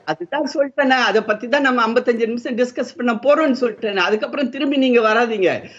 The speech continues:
அந்த quote within quote-ுக்குரிய பதில் தான் என்ன சொல்ல வரேன்னா, ஏழாம் தேதி திரு ராஜ்நாத் சிங் அவர்கள் த-, சென்னையில் இருக்கும் பொழுது, டெல்லியில் திரு அமித்ஷா அவர்கள் அந்த மிட்டிகேஷன்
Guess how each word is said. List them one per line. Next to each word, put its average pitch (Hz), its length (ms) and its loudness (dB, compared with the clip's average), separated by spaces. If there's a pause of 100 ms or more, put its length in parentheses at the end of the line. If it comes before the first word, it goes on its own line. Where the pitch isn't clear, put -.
அந்த 196 220 2
quote 311 400 2
within 277 420 -6
quote-ுக்குரிய 226 640 -4
பதில் 247 320 -4
தான் 262 200 0
என்ன 190 180 -4
சொல்ல 147 320 -8
வரேன்னா, 156 420 -6
ஏழாம் 180 420 2
தேதி 143 340 -2
திரு 196 240 4
ராஜ்நாத் 160 440 -2
சிங் 165 220 0
அவர்கள் 139 460 2
த-, 143 220 0
சென்னையில் 175 440 2
இருக்கும் 120 300 -2
பொழுது, 143 520 2 (240)
டெல்லியில் 233 720 0
திரு 208 180 4
அமித்ஷா 185 460 -2
அவர்கள் 160 600 -2 (180)
அந்த 226 420 2 (260)
மிட்டிகேஷன் 226 680 0